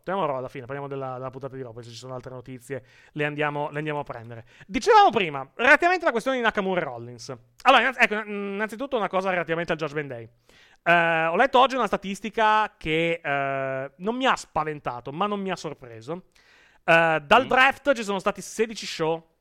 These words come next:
Speaker 1: sedici puntate di Raw. Il Judgment Day ha fatto il main event, almeno, cioè, almeno un elemento del Judgment Day è stato nel main event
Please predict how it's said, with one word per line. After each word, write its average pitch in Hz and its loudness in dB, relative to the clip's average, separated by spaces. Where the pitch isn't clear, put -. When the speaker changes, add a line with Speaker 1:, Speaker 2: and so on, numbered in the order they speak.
Speaker 1:
sedici 208 -4
puntate 175 -4
di 156 -6
Raw. 120 -10
Il 294 0
Judgment 240 2
Day 254 6
ha 175 4
fatto 214 4
il 220 0
main 202 -2
event, 190 -2
almeno, 214 0
cioè, 165 2
almeno 262 -2
un 277 -2
elemento 214 -2
del 185 -2
Judgment 180 -6
Day 208 2
è 185 -4
stato 180 -4
nel 147 -2
main 208 -6
event 180 -2